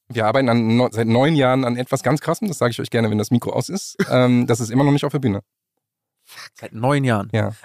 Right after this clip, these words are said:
Speaker 2: Aber ist es dann immer so Try and Error? Also ist es
Speaker 1: Ja.
Speaker 2: so, ja,
Speaker 1: Ja.
Speaker 2: einfach
Speaker 1: Und noch nicht zufrieden. Dieser Perfektionismus ist halt,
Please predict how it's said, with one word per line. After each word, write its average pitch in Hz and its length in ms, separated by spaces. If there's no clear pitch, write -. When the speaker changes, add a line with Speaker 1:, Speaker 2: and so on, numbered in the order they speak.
Speaker 2:
Aber 120 180
ist 135 120
es 143 80
dann 131 100
immer 139 180
so 120 160
Try 120 280
and 107 100
Error? 147 240
Also 120 160
ist 113 120
es 117 120
Speaker 1:
Ja. 107 120
Speaker 2:
so, 107 220
ja, 131 300
Speaker 1:
Ja. 113 60
Speaker 2:
einfach 135 360
Speaker 1:
Und 156 140
noch 165 100
nicht 147 140
zufrieden. 127 240
Dieser 120 180
Perfektionismus 139 760
ist - 160
halt, 110 140